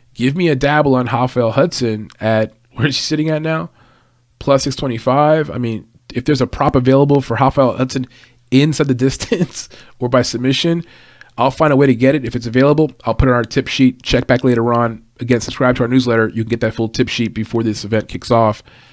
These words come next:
And, uh, yeah, that's my play on this fight, though. I'm gonna go after the underdog.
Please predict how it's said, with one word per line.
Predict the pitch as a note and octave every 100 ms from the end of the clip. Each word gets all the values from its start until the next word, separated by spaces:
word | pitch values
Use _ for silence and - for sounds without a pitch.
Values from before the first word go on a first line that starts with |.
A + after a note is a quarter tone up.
| _ _ _
And, | G2+ G#2 G#2 G#2+
uh, | G#2
yeah, | A2+
that's | C#3
my | G3
play | C#3+ D#3+
on | C3+
this | B2 -
fight, | G#2+ G2+
though. | F#2 F#2
I'm | A#2+
gonna | A#2+
go | A2+ A#2
after | A2 G#2+ A2 G#2+
the | G#2 G2 - _ _ _ _ _ _ _ _ -
underdog. | C3 B2+ D2